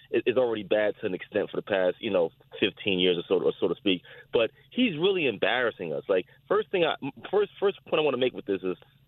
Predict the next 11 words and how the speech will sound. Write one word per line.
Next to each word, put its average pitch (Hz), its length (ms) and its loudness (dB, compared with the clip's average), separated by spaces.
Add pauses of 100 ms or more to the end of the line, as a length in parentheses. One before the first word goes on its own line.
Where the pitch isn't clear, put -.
(600)
he 110 100 -2
gets 160 180 0
rid 143 140 0
of 139 40 4
Elijah 120 360 0
Moore. 95 300 -2 (340)
I, - 120 -2 (100)
I 175 100 0
couldn't 143 320 -4
wait 127 220 0
to 127 60 -10